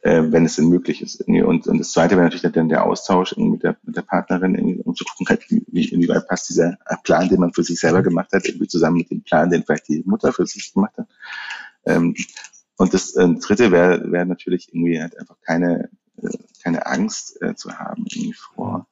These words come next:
Speaker 1: ähm, oder auch keine, keine, keine falsche Scheu oder Zurückhaltung.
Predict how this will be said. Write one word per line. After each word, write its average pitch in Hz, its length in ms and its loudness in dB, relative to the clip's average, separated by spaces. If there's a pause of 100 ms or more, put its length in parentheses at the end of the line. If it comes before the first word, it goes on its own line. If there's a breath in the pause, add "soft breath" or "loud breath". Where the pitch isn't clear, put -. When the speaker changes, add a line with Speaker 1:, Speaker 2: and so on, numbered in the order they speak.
(600)
Speaker 1:
ähm, 50 580 -4 (1300)
oder - 180 -2
auch - 140 -6
keine, 82 240 0
keine, 87 260 2
keine 82 280 0
falsche 85 640 2 (640)
Scheu - 680 0 (420)
oder 82 420 0
Zurückhaltung. 80 1300 0